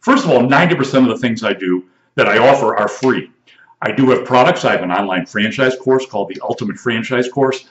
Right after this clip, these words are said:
I have a free franchise course, uh, an introduction to franchising. I have a franchise book, Become a Franchise Owner. I have an ebook. I have lots of stuff. I also have the Franchise Success Kit.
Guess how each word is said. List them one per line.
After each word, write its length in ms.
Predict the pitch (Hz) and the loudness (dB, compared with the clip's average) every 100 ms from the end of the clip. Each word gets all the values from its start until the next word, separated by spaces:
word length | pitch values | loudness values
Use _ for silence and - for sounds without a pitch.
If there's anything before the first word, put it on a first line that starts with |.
| - 127 | -10 -2
I 80 | |
have 120 | 107 92 | -2 -2
a 40 | |
free 260 | - 104 131 | -6 -4 -2
franchise 560 | 135 139 135 147 147 | 0 0 0 -2 -4
course, 480 | - 151 151 - - _ _ _ - | -2 -2 -2 -4 -16 _ _ _ -8
uh, 220 | - - | -6 -4
an 320 | 101 - 101 | -6 -4 0
introduction 540 | 123 127 123 120 - 135 | 2 2 2 0 0 -2
to 60 | |
franchising. 720 | 123 131 131 135 135 143 139 - - | 0 0 0 0 -2 -2 -6 -10 -6
I 80 | 127 | -4
have 100 | 107 | -2
a 40 | |
franchise 500 | 104 131 123 123 107 | -2 0 0 0 -2
book, 380 | - 165 208 - | 0 0 0 -2
Become 280 | 117 - 110 | -6 -2 -2
a 40 | |
Franchise 520 | - 147 170 196 185 190 | -2 0 0 0 0 0
Owner. 340 | 185 185 185 _ _ | -2 -4 -6 _ _
I 100 | - | -2
have 100 | 220 | 0
an 160 | 95 127 | -2 -6
ebook. 520 | 170 208 220 220 - - _ _ - | -2 0 0 -2 -4 -20 _ _ -8
I 100 | 294 | -6
have 140 | 240 | -4
lots 420 | 147 147 160 - 113 | -2 0 0 -2 -6
of 80 | - | -10
stuff. 380 | - - - _ | -8 -8 -10 _
I 80 | 135 | 2
also 280 | 151 180 160 | 2 2 0
have 200 | 120 123 | 0 0
the 80 | 110 | -2
Franchise 540 | - 160 - 160 - | -2 -2 0 0 0
Success 420 | 107 - 208 208 - | -6 -2 0 0 -2
Kit. 260 | 95 - | -10 -10